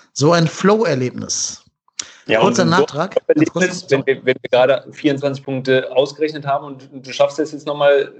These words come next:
Speaker 2: äh, drei, vier, fünf Spiele hintereinander wirklich in die Punkte zu kommen, auch mit, mit Siegen da drin, dann, dann ist ja, bist ja fast schon durch an,
Speaker 1: Ja.
Speaker 2: an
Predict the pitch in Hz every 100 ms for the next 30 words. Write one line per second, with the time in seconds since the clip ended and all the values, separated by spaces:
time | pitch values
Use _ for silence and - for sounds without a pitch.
0 | - 135 135 127 127 131 139 - 143 143
1 | 151 - 151 143 143 139 143 139 131 123
2 | 139 - - 139 135 147 156 156 143 -
3 | 156 160 - - - 131 - 123 110 123
4 | 151 151 143 143 139 131 120 120 120 117
5 | 123 113 113 - - 120 _ 123 123 113
6 | 117 - 113 123 101 - _ _ - -
7 | 110 151 107 104